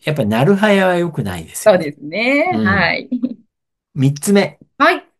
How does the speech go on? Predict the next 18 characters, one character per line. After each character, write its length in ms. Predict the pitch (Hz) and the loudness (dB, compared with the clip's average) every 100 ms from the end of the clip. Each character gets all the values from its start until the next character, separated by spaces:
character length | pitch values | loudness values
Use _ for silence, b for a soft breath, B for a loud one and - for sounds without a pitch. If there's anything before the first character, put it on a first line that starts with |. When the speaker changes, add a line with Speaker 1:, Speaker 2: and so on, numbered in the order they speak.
| - | -8
Speaker 1:
え 160 | 123 | -4
ー、 20 | - | 0
三 260 | 156 180 | 0 0
点 120 | 220 | 2
目 80 | 202 | 2
は 60 | 131 | 2
ね、 160 | 85 - | -2 -12
期 160 | - | -2
待 220 | 190 220 | 2 2
す 160 | 202 214 | -2 -2
る 300 | 196 180 - _ _ _ _ _ - | -2 -2 -8 _ _ _ _ _ -16
品 300 | - 185 190 | -2 0 0
質 240 | - 185 | -2 0
レ 100 | 180 | 0
ベ 140 | 165 110 | 2 0
ル 80 | 85 | -4
と 100 | - | -12
か、 300 | 98 87 | -12 -14